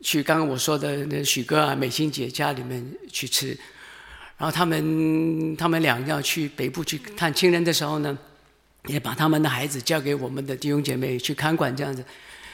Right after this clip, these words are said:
这些弟兄姐妹现在都是大学的教授，在其他的地方的牧者。啊，这谁使得这些的人成为教授，使得这些人成为牧者的呢？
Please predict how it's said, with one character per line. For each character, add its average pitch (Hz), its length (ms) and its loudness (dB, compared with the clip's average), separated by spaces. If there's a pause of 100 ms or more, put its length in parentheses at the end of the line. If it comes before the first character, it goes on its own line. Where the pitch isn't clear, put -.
(360)
这 262 140 4
些 254 140 6
弟 233 100 6
兄 247 140 10
姐 180 120 8
妹 165 140 8
现 175 180 8
在 165 80 6
都 175 240 2
是 165 360 2
大 156 180 2
学 147 160 -2
的 139 100 -2
教 135 320 -2
授， 135 380 -4 (600)
在 151 120 -2
其 131 200 0
他 147 120 -2
的 131 120 -4
地 135 160 -4
方 127 260 -6
的 117 260 -10 (120)
牧 127 180 -6
者。 - 180 -10 (1300)
啊， 196 120 -10
这 254 120 2
谁 214 640 6 (520)
使 - 260 2
得 160 100 0
这 208 160 0
些 196 480 2 (1080)
的 160 180 0
人 147 180 6
成 156 200 2
为 151 100 0
教 139 240 -2
授， 139 420 -2
使 131 160 0
得 151 200 -6
这 190 160 0
些 196 160 4
人 160 260 0
成 165 300 -2
为 165 320 -2
牧 233 260 -2
者 139 160 -8
的 143 140 -12
呢？ 131 100 -18